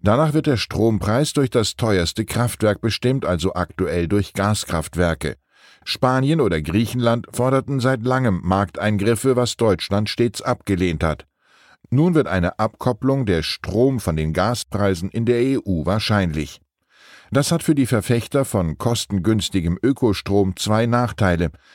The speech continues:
Die Erlöse würden nicht mehr so stark steigen und Konsumenten hätten weniger Grund zum Stromsparen. Über solche Themen dürfte bei der Kabinettsklausur heute und morgen auf Schloss Meseberg heftig diskutiert werden.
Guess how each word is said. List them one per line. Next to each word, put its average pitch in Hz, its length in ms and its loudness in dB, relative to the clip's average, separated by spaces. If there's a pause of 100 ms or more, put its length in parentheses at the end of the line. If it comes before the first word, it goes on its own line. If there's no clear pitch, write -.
(240)
Die 117 100 2
Erlöse 131 560 2
würden 143 320 2
nicht 135 260 -2
mehr 107 140 2
so 98 160 2
stark 92 300 -2
steigen 110 480 0
und 117 220 -2
Konsumenten 117 760 0
hätten 131 360 -2
weniger 92 360 2
Grund 85 340 0
zum 127 180 -2
Stromsparen. 90 840 -2 (720)
Über 160 220 2
solche 170 400 0
Themen 95 480 2
dürfte 143 300 0
bei 120 140 2
der 120 120 2
Kabinettsklausur 113 1120 0
heute 101 240 2
und 90 180 -2
morgen 98 360 2
auf 80 220 -4
Schloss 110 320 -2
Meseberg 98 720 0
heftig 92 480 -2
diskutiert 107 640 -2
werden. 78 320 -2